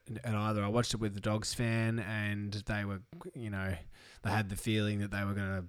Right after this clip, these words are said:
even when the Dogs were still in, in the second quarter, they were like, "Nah, this isn't happening. Look at the Giants today. They're on." As soon as Whitfield, when Whitfield kicked that goal and they were working the breeze really nicely, that's, you know, that class is standing up.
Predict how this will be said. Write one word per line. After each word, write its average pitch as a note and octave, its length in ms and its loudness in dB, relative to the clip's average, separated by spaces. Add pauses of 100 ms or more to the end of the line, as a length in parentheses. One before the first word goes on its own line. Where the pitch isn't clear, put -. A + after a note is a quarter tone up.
(260)
even A2 380 2
when G#2+ 240 2
the G#2 80 -2
Dogs G#2 220 2
were G2 60 0
still A2+ 240 -2
in, A2 60 2
in G#2+ 160 2
the G#2+ 60 0
second G2 260 -2
quarter, F#2+ 320 -2
they F#2+ 200 -2
were F2+ 60 -4
like, E2+ 220 -6
"Nah, A1+ 480 -10
this F#2 200 -10
isn't F#2+ 180 -10
happening. F#2 420 -8
Look G2+ 160 -6
at G2+ 60 -4
the F#2+ 60 -4
Giants F#2+ 360 -6
today. G2+ 300 -4
They're G2 240 -4
on." G2 460 -8
As - 80 -14
soon C3 160 2
as A#2+ 120 0
Whitfield, A2+ 600 0 (220)
when A#2+ 120 2
Whitfield D#3+ 380 2
kicked - 160 0
that G2+ 160 0
goal G#2 400 0
and A2 160 0
they G2+ 60 0
were G#2 100 2
working G#2+ 320 2
the G2+ 80 0
breeze G#2 420 0
really G#2+ 160 0
nicely, G#2+ 580 2 (640)
that's, - 280 -4 (120)
you G#2+ 80 -2
know, G2 200 0
that G2 180 -2
class G#2 540 0
is F#2 80 -2
standing G2+ 400 0
up. A2 260 -2